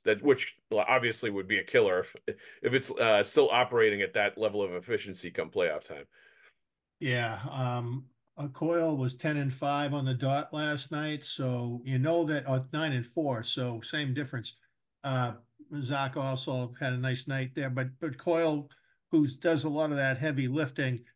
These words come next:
Speaker 2: um, so that's not the issue. But, um, it, it would seem that, that the Bruins have had some bad luck, I thought, before the break,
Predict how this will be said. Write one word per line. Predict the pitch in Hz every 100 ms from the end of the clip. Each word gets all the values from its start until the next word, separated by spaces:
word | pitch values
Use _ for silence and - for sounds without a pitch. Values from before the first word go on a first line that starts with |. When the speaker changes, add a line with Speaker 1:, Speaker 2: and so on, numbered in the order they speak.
| _ _ _
Speaker 2:
um, | 135 131 127 123 120 - _ _ _ -
so | - 160 156 139
that's | 139 180 -
not | 180 151 131
the | 147 139
issue. | 131 151 139 131 - _ _ -
But, | 156 151 - _ _ _ _ 151
um, | 147 147 139 139 131 - _ _ _
it, | 180 185 175
it |
would | 196 151
seem | - 208 214 202
that, | 190 170 -
that | 135 156 147 - _ _ -
the | 151
Bruins | 165 202 214 196 -
have | 160 139
had | 165 160 131
some | - 131
bad | 139 147 147 131
luck, | 131 151 143
I | 151
thought, | 135 160 156 135
before | 135 - 139 151
the | 151
break, | 156 170 175